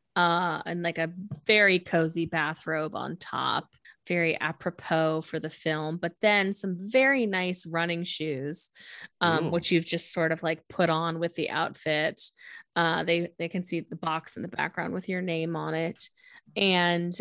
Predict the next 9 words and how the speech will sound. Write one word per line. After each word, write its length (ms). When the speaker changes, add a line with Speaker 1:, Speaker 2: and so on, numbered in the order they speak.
Speaker 1:
um, 800
a, 280
a 80
hat 500
that 220
says, 640
"The 200
Big 400
Chill. 840